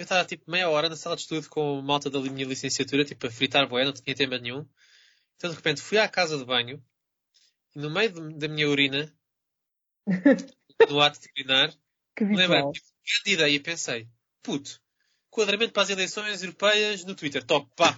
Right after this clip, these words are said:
Speaker 1: siga."
Speaker 2: Ok.
Speaker 1: Peguei, tipo, peguei nas minhas coisas e disse, "Puto, tenho tema, vou para as aulas, vá, tchau."
Speaker 2: <laughs>
Speaker 1: Eh, fui, fui, e já na ideia de ser rejeitado, eh,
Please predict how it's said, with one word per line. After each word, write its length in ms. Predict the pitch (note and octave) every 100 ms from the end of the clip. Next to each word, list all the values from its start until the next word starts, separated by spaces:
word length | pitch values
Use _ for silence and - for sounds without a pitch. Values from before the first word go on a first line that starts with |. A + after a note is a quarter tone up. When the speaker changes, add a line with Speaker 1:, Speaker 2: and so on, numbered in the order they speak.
| -
Speaker 1:
siga." 480 | - G3 D3+ C3+ - _ _ _ _ _ _ _ _ _ _ _ _ _ _ -
Speaker 2:
Ok. 180 | C#4 F4+
Speaker 1:
Peguei, 220 | C#4+ D4+
tipo, 100 | D#4+ - - - - - -
peguei 200 | G#3 G3 - -
nas 60 |
minhas 200 | F#3+ F3+
coisas 400 | G3 G#3+ G3+ F#3+
e 60 | F#3+
disse, 380 | E3 - - - _ _ _ _
"Puto, 140 | E3
tenho 160 | E3+ G3+
tema, 180 | D3 A#2+
vou 120 | D3+
para 100 | F3+
as 40 | C#3+
aulas, 160 | A2
vá, 100 | A#2+
tchau." 240 | A2+ C#3 A2+ _ _ _ _ _ -
Speaker 2:
<laughs> 0 |
Speaker 1:
Eh, 440 | G4 F#4+ A4+ D4 C#4+ - - _ -
fui, 380 | G#3 G#3 G#3+ - G3+ - _ _
fui, 320 | - F#3 D#3+ F#3+
e 80 | D#3+
já 100 | F3+
na 100 | F#3+
ideia 200 | F#3 F3+
de 80 | D#3
ser 180 | - D#3+
rejeitado, 580 | D3 E3 D3 C#3+ C#3 C#3+ _ _ _ _ _ _ _
eh, 100 | -